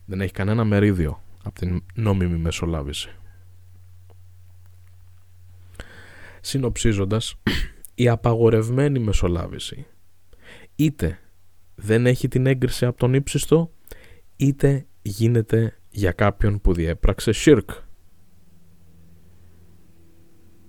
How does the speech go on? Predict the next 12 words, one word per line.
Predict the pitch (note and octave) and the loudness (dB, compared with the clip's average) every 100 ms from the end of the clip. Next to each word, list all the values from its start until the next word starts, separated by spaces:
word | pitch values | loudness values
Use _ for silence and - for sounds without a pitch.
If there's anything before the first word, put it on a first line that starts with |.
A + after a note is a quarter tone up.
| - - | -20 -10
Και | - | -2
αυτός | G2+ - A#2 A#2+ - - | -2 2 2 0 -4 -10
είναι | - A2 | -8 -6
ένας | G#2+ G#2 - | -4 -4 -4
απαγορευμένος | A2 F2+ F2 F#2 G2 G#2 G#2 G#2+ - - - | -2 -4 -4 -6 -4 -4 -4 -6 -10 -18 -18
τρόπος. | - E3+ D3+ - - - - - - - - | -8 -4 4 4 4 -10 -18 -20 -20 -18 -6
Η | G2+ G2+ | 0 6
έγκυρη | C3+ E3 F#3+ F#3+ | 6 6 6 6
μεσολάβηση, | F3+ E3 D#3+ D3 C#3 B2 B2+ | 6 6 6 6 2 2 0
η | |
νόμιμη, | B2 B2 B2 C3 F3 - - - - - | 2 2 0 0 -4 -6 -18 -20 -20 -16
σχετίζεται | - - C#3 C#3 E3 G#2+ D#2+ - | -6 4 4 6 2 2 -2 -8